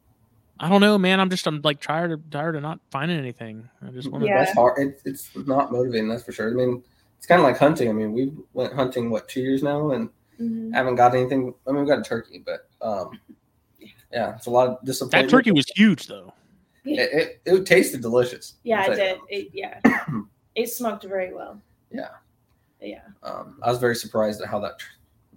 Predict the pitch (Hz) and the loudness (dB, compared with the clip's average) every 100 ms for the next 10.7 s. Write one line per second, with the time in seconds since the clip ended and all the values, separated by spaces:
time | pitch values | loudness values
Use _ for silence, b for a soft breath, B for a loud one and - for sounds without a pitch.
0 | _ 117 117 117 123 110 107 110 104 107 | _ -8 -6 -2 -2 -2 -2 -2 -2 -2
1 | 104 104 107 101 - - 101 95 - 110 | -4 -6 -8 -8 -8 -8 -8 -10 -6 -4
2 | - - b b b _ 127 127 117 117 | -4 -10 b b b _ 0 2 2 -2
3 | _ _ _ - 127 143 123 - _ 127 | _ _ _ -12 0 0 0 -10 _ -4
4 | 123 - 123 117 123 120 120 117 113 135 | -4 -2 -4 -2 -4 -2 -2 0 2 2
5 | 127 104 120 127 123 117 107 107 107 104 | 2 0 0 0 0 -6 -4 -4 -6 -6
6 | 110 104 - 107 107 104 - 98 95 - | -10 -8 -8 -6 -6 -6 -2 -2 -2 -8
7 | 107 107 101 113 _ _ _ _ _ 120 | -10 -6 -6 -6 _ _ _ _ _ -20
8 | - - 101 95 - _ 117 120 113 104 | -18 -12 -10 -10 -14 _ -8 -6 -4 -4
9 | 98 - _ - 240 233 208 - 113 107 | -4 -8 _ -8 -4 -4 -6 -8 -4 0
10 | 107 - 104 101 98 92 92 | 2 2 0 -2 -2 -6 -8